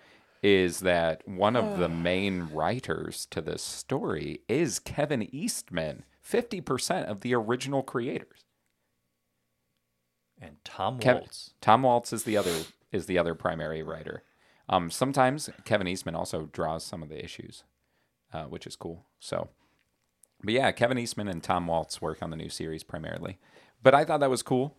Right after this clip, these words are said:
Speaker 1: Uh,
Speaker 3: A lot of the art is done by Dan Duncan.
Speaker 1: At least in this arc. So
Speaker 3: Who's a great
Speaker 1: the,
Speaker 3: artist.
Speaker 1: the art does kind of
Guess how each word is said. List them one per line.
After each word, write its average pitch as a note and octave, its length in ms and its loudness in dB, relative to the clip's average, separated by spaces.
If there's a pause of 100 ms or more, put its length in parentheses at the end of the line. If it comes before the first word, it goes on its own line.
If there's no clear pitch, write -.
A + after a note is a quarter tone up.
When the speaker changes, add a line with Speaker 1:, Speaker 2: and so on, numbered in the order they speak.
(140)
Speaker 1:
Uh, F#2 340 2
Speaker 3:
A - 60 -10
lot G2+ 140 4
of A2+ 60 0
the A2+ 120 -2
art B2 240 4
is A#2 140 -8
done C3 260 -4
by G#2 160 -4
Dan B2+ 460 -6
Duncan. B2+ 320 -8 (560)
Speaker 1:
At G#2+ 140 8
least A#2 220 2
in G2+ 100 2
this F#2 260 2
arc. E2+ 480 0
So F2+ 560 8 (640)
Speaker 3:
Who's G2 140 -6
a - 20 -8
great F#2+ 220 0
Speaker 1:
the, G#2 280 6
Speaker 3:
artist. - 220 -16
Speaker 1:
the F#2 320 4
art F#2 520 6
does F2 300 4
kind G2+ 240 2
of D#2+ 120 -2